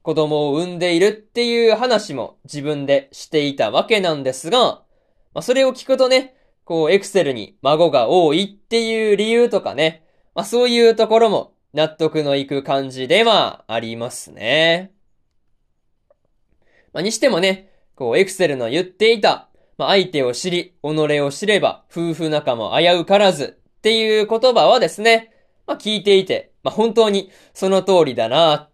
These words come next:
ていうふうに思いましたね。まあ、でもこの言葉のことってね、夫婦仲に限らず人間関係全般に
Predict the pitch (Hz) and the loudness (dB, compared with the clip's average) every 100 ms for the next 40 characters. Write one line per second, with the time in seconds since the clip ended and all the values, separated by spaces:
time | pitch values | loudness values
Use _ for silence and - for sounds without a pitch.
0 | - 226 220 208 240 214 147 113 - - | -4 0 0 0 2 0 0 -8 -14 -10
1 | 131 131 131 123 131 - - 85 92 147 | -4 -4 -4 -6 -10 -8 -8 -8 -2 0
2 | 170 170 - _ _ _ _ _ _ _ | 2 0 -6 _ _ _ _ _ _ _
3 | _ _ 131 233 202 - 190 226 214 214 | _ _ -2 0 0 -2 -2 -2 0 0
4 | 240 240 233 233 226 160 - - 139 139 | 2 2 0 -2 0 0 -2 -4 -4 -6
5 | _ 202 202 202 240 185 156 123 151 160 | _ -4 -2 0 0 0 -2 -4 -4 0
6 | 170 180 180 - 139 147 151 151 143 180 | 0 0 -2 -14 -8 -6 -2 -2 -2 -4
7 | 170 147 123 107 151 185 202 190 180 180 | -4 -4 -4 -4 -4 -2 -2 -2 -4 -10